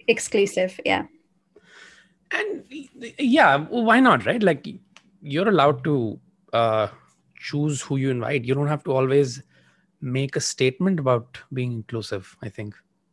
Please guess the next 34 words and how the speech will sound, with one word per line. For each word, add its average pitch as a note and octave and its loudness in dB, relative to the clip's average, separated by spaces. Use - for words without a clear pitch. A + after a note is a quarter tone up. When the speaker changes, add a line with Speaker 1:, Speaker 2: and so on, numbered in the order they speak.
Speaker 1:
Yeah, A3+ 8
well, C#4 10
it, D#4+ 8
it D#4 6
just E4 6
means, C4 8
I A#3 2
think, B3 4
um, A3+ 0
what D#4+ 6
did, D#4+ 2
oh, C4+ 4
I B3 2
forget C#4+ 2
what C#4 4
the, A3+ 4
I C#4 -20
probably C#4+ 0
haven't A3 -4
got G#3 -6
it - -6
open G#3 -2
at F#3 -8
the G3 -4
right G3 -6
place. G3+ -8
Um, G#3 -4
there C4+ 6
was C#4+ 8
a C#4 4
chapter - 0
in B3+ 4
here G#3+ 2
about, G3+ 0